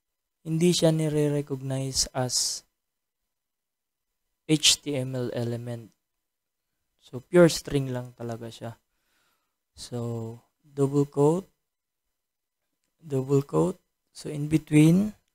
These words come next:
ang pangalan ng class, which is number. Save.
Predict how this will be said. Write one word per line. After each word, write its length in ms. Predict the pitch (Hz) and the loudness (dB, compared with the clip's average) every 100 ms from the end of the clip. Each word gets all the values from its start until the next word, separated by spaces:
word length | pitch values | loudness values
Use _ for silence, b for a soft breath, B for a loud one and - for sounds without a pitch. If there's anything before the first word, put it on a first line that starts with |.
| _ | _
ang 120 | 135 135 | -2 2
pangalan 480 | 143 139 139 139 131 | 4 6 8 6 2
ng 160 | 127 127 | -2 -4
class, 400 | - 143 170 - | 0 0 0 -8
which 240 | 143 - | -18 -18
is 160 | - - | -12 -10
number. 560 | 135 123 123 131 165 - _ _ _ _ _ _ _ _ _ _ _ _ _ _ _ _ _ _ _ _ _ | -10 -12 -8 -8 -8 -12 _ _ _ _ _ _ _ _ _ _ _ _ _ _ _ _ _ _ _ _ _
Save. 440 | - 139 147 180 | -4 0 0 0